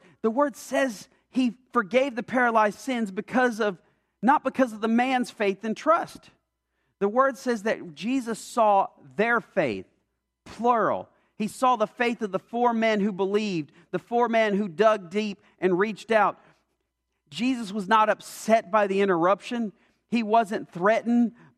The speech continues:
by the unconventional way these men brought their friend to him. Jesus does not see a hole in the roof that needs to be fixed.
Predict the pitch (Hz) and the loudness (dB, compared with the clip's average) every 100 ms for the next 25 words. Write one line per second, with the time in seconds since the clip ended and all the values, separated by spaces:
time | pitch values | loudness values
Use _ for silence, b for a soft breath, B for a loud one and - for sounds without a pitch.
0 | _ 214 208 185 - 220 226 226 214 220 | _ 2 2 -2 0 0 0 0 0 -2
1 | - 208 185 175 202 214 214 202 175 202 | -4 -2 2 2 2 0 -6 -6 -2 0
2 | 170 143 175 202 220 208 180 208 220 220 | 0 0 2 2 0 -4 -2 -2 -2 0
3 | 220 220 240 233 - b b 135 143 262 | 0 0 0 -2 -6 b b -12 -4 0
4 | 269 226 170 208 180 240 - - 247 196 | 0 -2 -2 -2 2 0 0 -6 0 2
5 | 160 - 180 254 247 254 254 254 247 b | 0 -4 -2 2 2 2 0 -2 -6 b
6 | b b 220 208 180 208 262 226 196 214 | b b 0 2 2 2 0 0 -4 -2
7 | 240 - 190 180 - - 285 294 - | -4 -6 -6 -4 -4 0 0 0 -8